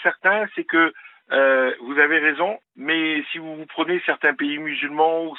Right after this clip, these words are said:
si vous prenez certains pays, euh, chrétiens qui croient encore un petit peu, euh, on dit qu'ils s'en occupent beaucoup mieux. C'est vrai, ils s'occupent beaucoup mieux de leur famille.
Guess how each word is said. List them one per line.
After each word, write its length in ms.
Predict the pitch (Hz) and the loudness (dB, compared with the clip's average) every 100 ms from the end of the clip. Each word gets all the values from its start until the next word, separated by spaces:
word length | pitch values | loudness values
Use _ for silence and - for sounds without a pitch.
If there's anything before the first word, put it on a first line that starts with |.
| - | -12
si 60 | |
vous 100 | 127 | -14
prenez 320 | 127 147 151 156 | -10 -6 -4 -4
certains 320 | 156 - 151 | -4 0 0
pays, 340 | 139 147 160 165 - - - - | 2 -2 -4 -8 -10 -12 -10 0
euh, 340 | 120 120 117 113 | 2 4 2 0
chrétiens 560 | - 160 147 165 165 165 | -2 -4 -4 0 0 0
qui 520 | 151 131 240 240 240 - | -4 -10 -10 -10 -12 -8
croient 240 | - 143 | 2 2
encore 340 | 127 127 131 | 2 0 0
un 80 | 120 | 0
petit 160 | 117 - | -4 -8
peu, 300 | - 202 220 - - - - | -4 -2 -4 -12 -20 -18 0
euh, 640 | 139 143 143 139 139 135 135 135 | 4 6 6 4 4 2 0 -2
on 180 | 151 | -4
dit 200 | 170 220 208 | -4 -10 -14
qu'ils 140 | 196 | -8
s'en 120 | - 180 | -4 -2
occupent 280 | 170 196 | -2 -6
beaucoup 240 | 170 170 175 | -6 -6 -4
mieux. 260 | 170 143 - - | -4 -4 -6 -2
C'est 120 | 147 | 0
vrai, 400 | 127 135 180 233 - - - - | 2 4 4 4 -6 -20 -20 -12
ils 80 | |
s'occupent 340 | - 175 - 185 | -4 -4 -4 -6
beaucoup 300 | 175 180 180 | -4 -4 -6
mieux 180 | 190 214 | -4 0
de 120 | 190 | 2
leur 200 | 185 - | 2 2
famille. 480 | 185 185 185 127 | -2 -4 -4 -10